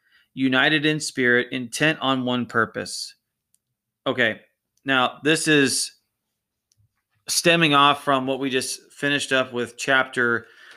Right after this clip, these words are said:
one. And we're talking about, you know, suffering for the sake of the gospel.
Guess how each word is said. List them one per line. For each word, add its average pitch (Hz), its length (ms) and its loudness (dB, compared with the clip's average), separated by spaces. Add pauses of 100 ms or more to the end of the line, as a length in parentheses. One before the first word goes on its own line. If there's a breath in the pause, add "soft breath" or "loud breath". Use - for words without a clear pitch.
(180 loud breath)
one. 127 560 2 (2000)
And 139 260 2
we're 143 120 2
talking 170 420 2
about, 135 580 2 (720)
you 139 100 0
know, 127 80 2
suffering 139 800 0
for 131 160 -10
the 123 80 -4
sake 135 380 0
of 120 100 -4
the 117 60 -4
gospel. 131 680 0